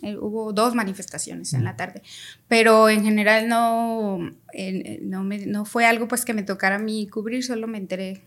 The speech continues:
Speaker 1: de la buena noticia que lo dejaron en, en el mercado, en las inmediaciones del mercado de abastos.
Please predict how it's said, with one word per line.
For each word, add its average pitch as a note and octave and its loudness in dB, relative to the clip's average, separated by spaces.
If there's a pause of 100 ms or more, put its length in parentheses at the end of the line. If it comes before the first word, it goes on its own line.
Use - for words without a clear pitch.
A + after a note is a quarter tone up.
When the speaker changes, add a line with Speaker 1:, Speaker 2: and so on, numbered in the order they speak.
(120)
Speaker 1:
de F#3+ -10
la F#3 -6
buena G3 -4
noticia G3+ -10
que G3+ -10
lo F3+ -8
dejaron - -12
en, - -12 (640)
en F#2+ -6
el G2 -4
mercado, G3 0
en F#3+ -2
las G3+ -2
inmediaciones G#3+ 2
del A3+ 0
mercado G3+ 0
de G#3 0
abastos. F#3 -8